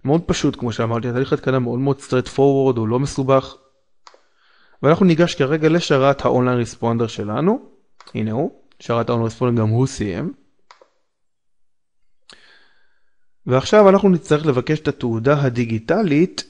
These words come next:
בצורה ידנית. עכשיו שימו לב, אני כאן, אה, הולך, אה, להראות לכאורה שגיאה מכוונת, כי הרבה מכם ייתקלו בזה.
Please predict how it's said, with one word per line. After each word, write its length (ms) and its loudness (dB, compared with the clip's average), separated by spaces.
בצורה 920 0
ידנית. 1000 -2
עכשיו 220 -4
שימו 200 4
לב, 140 4
אני 140 -2
כאן, 260 2
אה, 100 4
הולך, 480 2
אה, 280 2
להראות 760 0
לכאורה 1000 4
שגיאה 540 -2
מכוונת, 800 2
כי 140 -2
הרבה 240 2
מכם 220 0
ייתקלו 480 0
בזה. 400 2